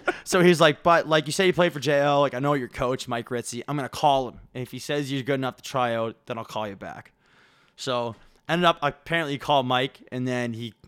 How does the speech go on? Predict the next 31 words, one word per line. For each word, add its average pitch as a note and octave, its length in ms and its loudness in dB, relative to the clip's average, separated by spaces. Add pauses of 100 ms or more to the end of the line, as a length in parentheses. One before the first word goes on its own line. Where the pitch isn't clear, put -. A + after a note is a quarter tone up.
ended C3 160 -8
up A2+ 80 -8
calling B2 240 -4
me A#2 60 -6
back. A#2+ 100 -6
He A2 40 -12
said, B2 140 -12
"Yeah, D3+ 180 -2
Ben, D3+ 240 -4
you C#3+ 60 -6
know C#3+ 180 0
what? C#3 180 2
Talk C3 200 -4
to B2 60 -14
Mike. C3 360 -4 (460)
Come C#3 160 -4
to C3 40 -8
tryouts. A#2+ 720 -2 (240)
They're B2 120 -8
next A2+ 280 -10
weekend." G#2+ 380 -10 (260)
<laughs> - 40 -20 (220)
I - 40 -20
was - 80 -16
like, A2 240 -16
"All C#3 60 -2
right, D#3 360 6
like, C#3+ 240 4 (460)
here F3 200 2
we D#3+ 120 2
go." D#3+ 420 2